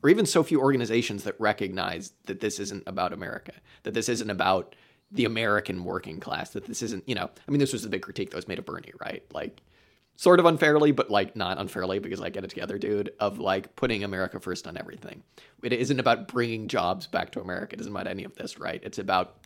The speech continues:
standing in solidarity with, like, all proletariats around the world because you have the same struggle.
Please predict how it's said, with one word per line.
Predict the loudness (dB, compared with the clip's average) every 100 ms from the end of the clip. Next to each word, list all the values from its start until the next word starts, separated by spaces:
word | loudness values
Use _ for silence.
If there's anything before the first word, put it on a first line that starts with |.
| -10
standing | -2 0 0 -2
in |
solidarity | -2 0 0 -2 -4 -6 -8
with, | -10 -6
like, | -4 -4 -2
all | 0 0
proletariats | -2 -8 -8 -6 -6 -6 -6
around | -6
the | -4
world | 4 4 4
because | 0 -4
you | -4
have | -6 -6
the |
same | -8 -8 -8
struggle. | -2 0 0 -4